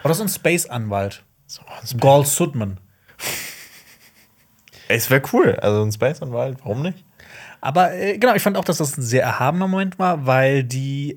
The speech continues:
Speaker 1: äh, drei Mandalorianer, die quasi auch vor Bo-Katan sind, sehr demütig sind und sich entschuldigen dafür. Ähm,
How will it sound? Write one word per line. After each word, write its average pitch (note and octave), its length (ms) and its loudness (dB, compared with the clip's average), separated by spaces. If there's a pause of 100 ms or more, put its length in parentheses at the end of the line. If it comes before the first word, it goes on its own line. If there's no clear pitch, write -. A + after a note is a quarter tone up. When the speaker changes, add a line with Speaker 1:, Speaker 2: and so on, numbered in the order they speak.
(120)
Speaker 1:
äh, C3 220 -2
drei B2 300 -2
Mandalorianer, A#2+ 640 -2
die A2+ 140 -10
quasi A2+ 320 -6
auch G#2+ 80 -8
vor B2+ 440 -4 (180)
Bo-Katan A2+ 560 -6
sind, A2+ 260 -6 (240)
sehr A#2 260 2
demütig C3 680 0
sind C3 240 -2
und A#2+ 100 -4
sich A2 220 -6
entschuldigen A2+ 720 -2
dafür. A2 480 -6 (680)
Ähm, A2 680 2